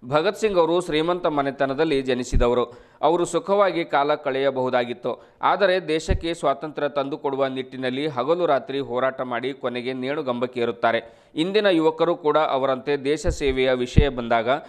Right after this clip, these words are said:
ಅರ್ಧ ರಾತ್ರಿಗೂ ತಯಾರಾಗಿರಬೇಕೆಂದು ಯುವಕರಿಗೆ ಶಶಿ ಹೊಸಳ್ಳಿಯವರು ಕರೆ ನೀಡಿದರು. ಭಾರತೀಯ ಜನತಾ ಪಕ್ಷದ ಯುವ ಮೋರ್ಚಾ ಜಿಲ್ಲಾಧ್ಯಕ್ಷರಾದ ಶ್ರೀ ಚಂದ್ರಶೇಖರ್ ಪಾಟೀಲ್ ಅವರು ಮಾತನಾಡುತ್ತಾ, "ಕೇವಲ ಇಪ್ಪತ್ಮೂರನೇ ವಯಸ್ಸಿನಲ್ಲಿಯೇ ದೇಶಕ್ಕಾಗಿ ಪ್ರಾಣ ನೀಡಿದ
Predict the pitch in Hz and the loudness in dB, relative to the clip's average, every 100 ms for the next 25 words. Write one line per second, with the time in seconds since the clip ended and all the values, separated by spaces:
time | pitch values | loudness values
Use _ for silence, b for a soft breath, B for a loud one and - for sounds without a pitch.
0 | B B 139 180 214 170 147 143 139 156 | B B -2 2 2 2 0 -4 -4 -2
1 | 143 151 160 135 131 120 120 131 127 143 | 0 2 0 -2 -4 -6 -6 -8 -4 -2
2 | 135 131 151 127 120 139 - - 170 143 | -2 -4 -2 -4 0 2 4 4 0 -4
3 | - 123 123 131 143 127 123 120 117 113 | -4 0 2 2 0 0 0 0 -2 -4
4 | 107 117 - b b b b b b - | 0 0 -2 b b b b b b -4
5 | 135 180 220 214 196 247 311 - - 151 | 2 2 2 2 2 2 0 -2 -2 -4
6 | - 143 151 147 151 160 143 127 147 131 | -4 0 2 2 0 2 -2 0 0 0
7 | 127 139 127 123 131 123 131 135 131 127 | 0 0 0 -4 0 2 2 0 -4 -2
8 | 127 147 160 143 139 131 127 120 139 131 | -2 -2 2 2 2 0 0 0 0 0
9 | 123 120 110 135 123 113 113 131 156 B | 0 0 0 0 0 -2 0 0 -2 B
10 | B B - 185 214 190 190 156 170 170 | B B 0 2 4 4 4 2 0 -4
11 | 165 170 175 165 147 139 147 139 135 147 | 0 0 2 0 0 -2 -2 -4 0 0
12 | 143 139 139 - 143 131 143 131 131 156 | 2 -2 4 2 2 -4 -6 -2 0 -2
13 | 143 127 | -6 -4